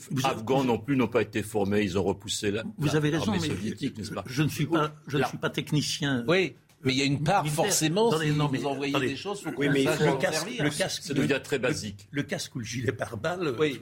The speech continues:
Speaker 1: tout le monde sait, et cetera.
Speaker 4: Ouais.
Speaker 1: Apparemment, les roquettes, euh, anti-chars, c'est pas très difficile
Speaker 4: Non.
Speaker 1: et
Speaker 2: Voilà,
Speaker 1: c'est assez
Speaker 2: voilà.
Speaker 1: meurtrier.
Speaker 2: Voilà.
Speaker 4: Alors, alors,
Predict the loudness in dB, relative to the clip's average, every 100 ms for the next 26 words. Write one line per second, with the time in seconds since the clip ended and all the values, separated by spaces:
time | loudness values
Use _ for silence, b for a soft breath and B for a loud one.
0 | -12 -12 -10 -6 -6 -6 -8 -8 -6 -4
1 | -4 B B -4 -2 0 2 2 4 4
2 | 2 0 -2 0 -2 0 0 0 0 0
3 | 0 -2 -6 -10 B -4 -2 -2 -2 0
4 | -2 0 -4 -2 -2 -2 -4 -8 0 2
5 | 2 2 2 0 0 0 -2 -2 -6 -16
6 | -14 -4 2 2 2 0 2 2 -2